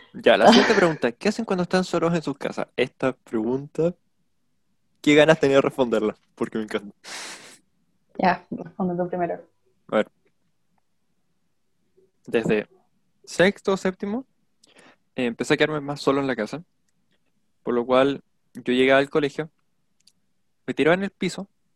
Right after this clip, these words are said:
Speaker 1: me ponía de espaldas, mirando al techo, y existía.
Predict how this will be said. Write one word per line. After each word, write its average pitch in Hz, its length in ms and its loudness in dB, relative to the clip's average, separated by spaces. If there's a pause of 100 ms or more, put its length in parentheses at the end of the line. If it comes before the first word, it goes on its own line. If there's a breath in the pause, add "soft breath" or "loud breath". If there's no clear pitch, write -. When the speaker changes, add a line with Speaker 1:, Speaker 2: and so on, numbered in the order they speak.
(120)
Speaker 1:
me 127 100 -6
ponía 143 260 -2
de 170 60 2
espaldas, 185 460 -2
mirando 151 260 -4
al 165 80 -4
techo, 196 300 -6 (1400)
y 165 80 -2
existía. - 480 -8